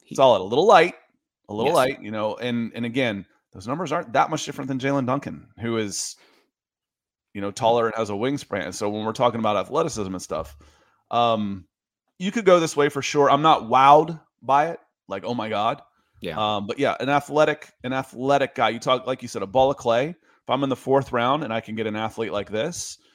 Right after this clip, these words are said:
Speaker 2: um, I haven't seen him block. Is it, you know, how's he do at the point of attack right now? That's my biggest concern is, uh, you know, I, I,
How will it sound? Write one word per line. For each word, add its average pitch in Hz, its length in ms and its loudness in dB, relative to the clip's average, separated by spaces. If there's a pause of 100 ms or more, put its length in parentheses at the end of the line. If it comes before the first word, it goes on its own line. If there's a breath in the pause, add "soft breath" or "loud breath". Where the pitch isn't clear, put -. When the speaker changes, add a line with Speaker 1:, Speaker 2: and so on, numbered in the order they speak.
(400)
Speaker 2:
um, 101 440 -4 (180)
I 156 120 4
haven't 170 180 2
seen 147 200 -6
him 135 260 -2 (1160)
block. 120 200 -4
Is 117 140 -10
it, 95 80 -10
you 117 80 -8
know, 104 140 -6
how's 135 220 0
he 139 60 -4
do 131 140 -4
at 120 60 -2
the 113 60 -14
point 113 240 -6
of 98 60 -6
attack 107 400 -2
right 113 180 0
now? 120 200 0
That's 131 220 2
my 139 120 0
biggest 123 340 -4
concern 127 500 -6 (800)
is, 110 300 -4
uh, 104 280 0
you 101 80 -10
know, 110 80 -6
I, - 200 -6
I, 135 40 -6